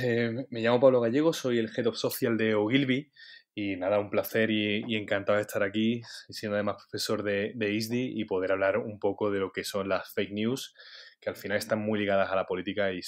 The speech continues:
y es un tema que obviamente me apasiona y más cuando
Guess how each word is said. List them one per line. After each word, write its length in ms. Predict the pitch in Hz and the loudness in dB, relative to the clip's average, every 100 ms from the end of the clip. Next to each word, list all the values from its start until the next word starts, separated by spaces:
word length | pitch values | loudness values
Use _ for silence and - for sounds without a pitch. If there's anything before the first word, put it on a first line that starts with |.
| - | -8
y 100 | 101 | -8
es 60 | 85 | -8
un 100 | 90 | -8
tema 240 | 87 90 | -8 -8
que 140 | 90 87 | -6 -8
obviamente 340 | 87 90 92 | -8 -10 -10
me 120 | 90 | -8
apasiona 600 | 87 95 - 95 98 95 | -6 -4 -4 -4 -6 -8
y 120 | - 95 | -8 -6
más 180 | 92 - | -6 -4
cuando 520 | - 92 90 85 | -4 -2 -2 -6